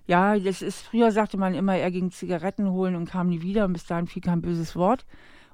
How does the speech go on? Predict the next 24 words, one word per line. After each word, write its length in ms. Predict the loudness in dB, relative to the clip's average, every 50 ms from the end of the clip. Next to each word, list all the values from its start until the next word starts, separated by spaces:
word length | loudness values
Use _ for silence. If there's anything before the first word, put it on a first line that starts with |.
| 0
Und, 200 | 2 2 2 4
und 120 | 4 4 4
so 100 | 4 2
ist 160 | 0 2 0
das 140 | 0 0 2
hier 180 | 4 8 10 10
auch, 200 | 10 8 6 4
ja. 180 | 2 2 4 4 2
Ich 160 | -2 -6 0
denke, 360 | 2 4 4 4 4 4 4
warum 440 | 4 4 4 4 6 6 6 6 4 2 0
die 100 | -2 0 0
Beziehung 400 | 0 -2 -4 -2 0 0 0 0
so 400 | 0 0 0 0 0 0 -4 -6 -10
starr 300 | -16 -4 0 2 2 4
und 140 | 2 2 2
öde 260 | 2 2 2 2 0
geworden 400 | 0 -2 -2 -2 -2 -2 -2 -4
ist, 280 | -4 -6 -6 -6 -8 -14 -10 -4
ist, 300 | -2 -2 -2 -4 -4 0
weil 260 | 2 4 4 4 4 2 -4 -12 -18 -16 -14 -12 -10 -10 -12 -12 -8
vermutlich 760 | -4 0 4 6 6 6 6 6 6 4 4 4 4 0 -8 -14 -14 -12
beide 640 | -4 6 10 12 12 12 12 10 8 8 6 4 4
Protagonisten 1120 | 2 -2 -2 -2 -2 -2 -4 -2 -2 0 0 2 0 -2 -4 -6 -6 -2 0 2 2 2